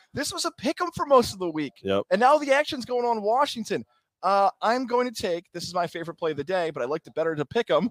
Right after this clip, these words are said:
Speaker 1: <laughs> I like Washington. You're gonna give me Ron Rivera, Jack Del Rio,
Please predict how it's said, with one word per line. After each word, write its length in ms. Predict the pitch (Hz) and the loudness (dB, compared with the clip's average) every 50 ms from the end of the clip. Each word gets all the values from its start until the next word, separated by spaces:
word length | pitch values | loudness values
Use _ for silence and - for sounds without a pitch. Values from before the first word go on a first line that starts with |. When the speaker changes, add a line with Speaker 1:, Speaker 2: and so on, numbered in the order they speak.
| - - - | -4 -8 -18
Speaker 1:
<laughs> 120 | - - - 147 | -10 -6 -2 4
I 300 | - 262 - - - 196 | 4 4 6 8 6 6
like 240 | 220 233 220 196 - | 6 6 2 0 2
Washington. 560 | 165 160 170 208 269 - 269 214 - 131 90 52 _ _ _ _ _ _ _ - | 4 8 8 8 8 6 2 -4 -6 -6 -8 -8 _ _ _ _ _ _ _ -2
You're 140 | - - 214 | 0 0 0
gonna 140 | 262 269 269 | 2 0 -4
give 180 | 233 247 233 | -2 -2 -4
me 120 | 226 220 185 | -2 -2 -2
Ron 400 | 135 113 110 117 127 151 190 214 | -2 0 2 4 4 4 4 4
Rivera, 580 | 233 233 180 156 143 117 104 95 87 104 156 _ _ _ _ _ _ _ - | 2 0 2 2 0 0 0 -2 -4 -8 -10 _ _ _ _ _ _ _ -14
Jack 460 | - - - 127 143 180 214 _ - | -10 -6 -2 0 0 0 0 _ -6
Del 280 | - 214 208 214 220 214 | -2 -2 0 0 -2 -4
Rio, 520 | 170 127 113 107 98 87 80 76 78 - | -6 -8 -8 -8 -6 -6 -6 -8 -8 -12